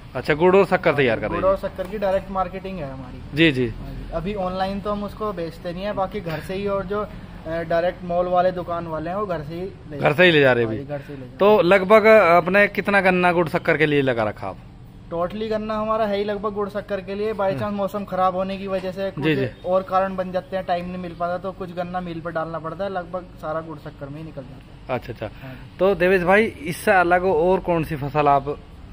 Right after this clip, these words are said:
Speaker 1: पूर्णतः कर रहे हैं, मतलब
Speaker 2: गन्ने
Speaker 1: जो
Speaker 2: के साथ हमने भी सरसों ली है।
Speaker 1: ठीक है जी।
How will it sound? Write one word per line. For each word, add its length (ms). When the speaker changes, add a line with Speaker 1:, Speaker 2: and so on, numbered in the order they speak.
Speaker 1:
पूर्णतः 400
कर 160
रहे 80
हैं, 80
मतलब 140
Speaker 2:
गन्ने 140
Speaker 1:
जो 60
Speaker 2:
के 60
साथ 240
हमने 340
भी 80
सरसों 360
ली 140
है। 160
Speaker 1:
ठीक 180
है 100
जी। 140